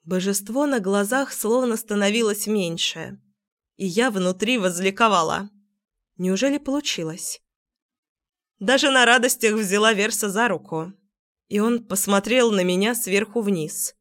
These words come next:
и его серьезный взгляд мигом потеплел. "Ты принес заколку?"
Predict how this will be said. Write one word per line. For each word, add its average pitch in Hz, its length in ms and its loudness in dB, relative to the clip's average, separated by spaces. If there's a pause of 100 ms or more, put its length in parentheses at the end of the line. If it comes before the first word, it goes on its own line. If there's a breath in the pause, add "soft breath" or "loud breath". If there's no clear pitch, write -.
(640)
и 185 100 -4
его 185 220 2
серьезный 190 560 2
взгляд 190 420 0
мигом 185 420 0
потеплел. 175 560 -4 (1120)
"Ты 190 120 0
принес 220 400 2
заколку?" 175 720 -4